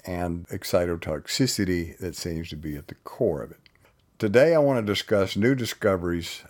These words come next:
uh, in, in addiction, uh, in terms of new neuroscience research. Also, as you learned,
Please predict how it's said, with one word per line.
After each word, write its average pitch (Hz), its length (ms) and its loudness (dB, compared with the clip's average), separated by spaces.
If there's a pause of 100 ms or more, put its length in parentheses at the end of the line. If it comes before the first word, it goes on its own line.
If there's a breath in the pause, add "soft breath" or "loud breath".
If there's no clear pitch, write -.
uh, 82 280 -4
in, 82 520 -6
in 78 260 -8
addiction, 87 720 0 (480 soft breath)
uh, 95 80 -8 (100)
in 85 240 -2
terms 87 540 -4
of 80 300 -6 (140)
new 85 380 -6
neuroscience 76 960 -10
research. 98 560 -2 (800 soft breath)
Also, 185 360 6
as 143 100 2
you 139 100 6
learned, 113 380 4